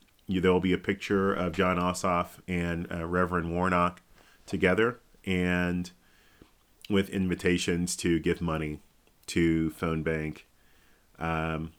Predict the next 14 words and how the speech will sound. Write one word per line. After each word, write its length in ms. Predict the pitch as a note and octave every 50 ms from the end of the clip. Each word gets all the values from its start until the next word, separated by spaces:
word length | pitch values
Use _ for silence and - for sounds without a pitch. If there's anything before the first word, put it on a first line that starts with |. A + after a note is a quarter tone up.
| _ -
to 100 | G2 -
contact 640 | - - F2+ E2+ E2 - F#2 E2+ E2 D#2+ - -
your 440 | F2 F2 E2+ E2+ E2+ E2+ E2+ E2 - - - - - - - - - - - - - -
friends, 380 | - - G#2 F#2 F#2 F#2 F2+ -
family, 440 | - G2+ F#2 F2+ F2+ F#2 F2+ F2+
colleagues 720 | F2 - F2 F2+ F2+ F2 F2 F2 F2 F2 F2 E2+ - - - - _ - - - - _ _ _ _ _ _ _ -
in 140 | G#2+ G2 G2
the 80 | F#2+
state 260 | - - - F#2 F2
of 100 | E2 D2+
Georgia, 400 | - D#2+ C#2+ C#2 C#2+ - - G2+ - - _ _ _ _ _ _ _ _ _ _ _ _ _ _ _ _ _ _ _ _ _ _ _ _ _ _ _ - - - - -
um, 380 | - F#2+ E2 D#2+ D#2+ D2+ D2 D2
to 120 | - -
vote. 320 | F2 E2 G2+ G2+ F2 -